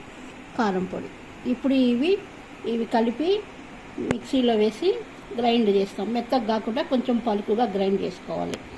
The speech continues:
మామిడికాయ ముక్కలను, ఆ, సా-, ఉప్పు వేసి ఎండుమిర్చి వేసి మిక్సీలో వేస్తున్నాను. గ్రైండ్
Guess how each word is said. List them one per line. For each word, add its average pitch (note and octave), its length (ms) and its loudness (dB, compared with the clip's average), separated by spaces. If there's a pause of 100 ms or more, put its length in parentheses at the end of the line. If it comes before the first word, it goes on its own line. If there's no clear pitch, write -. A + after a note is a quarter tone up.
(600)
మామిడికాయ A#3+ 360 4
ముక్కలను, A#3+ 520 6 (520)
ఆ, B3+ 60 2 (1120)
సా-, - 320 4 (440)
ఉప్పు A#3 160 2
వేసి A#3 380 4 (140)
ఎండుమిర్చి A#3 480 4
వేసి C4+ 420 2 (360)
మిక్సీలో A#3+ 420 4
వేస్తున్నాను. G#3 880 6 (1500)
గ్రైండ్ A#3 380 4